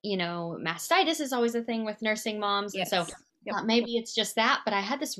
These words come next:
Speaker 1: really sinking feeling that I needed to get into the doctor as soon as possible.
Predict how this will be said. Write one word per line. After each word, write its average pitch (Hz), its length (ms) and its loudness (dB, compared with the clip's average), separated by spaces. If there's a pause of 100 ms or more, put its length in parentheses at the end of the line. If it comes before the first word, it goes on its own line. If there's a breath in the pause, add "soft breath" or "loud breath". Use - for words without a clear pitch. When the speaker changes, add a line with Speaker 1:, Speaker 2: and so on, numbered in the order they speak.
(120)
Speaker 1:
really 220 320 2
sinking 214 460 -4
feeling 226 600 -2
that 214 100 2
I 180 100 0
needed 180 340 -2
to 185 100 -4
get 175 300 0
into 180 240 -6
the 170 60 -4
doctor 160 500 -2
as - 120 -8
soon 165 120 -4
as 160 120 -6
possible. - 600 -8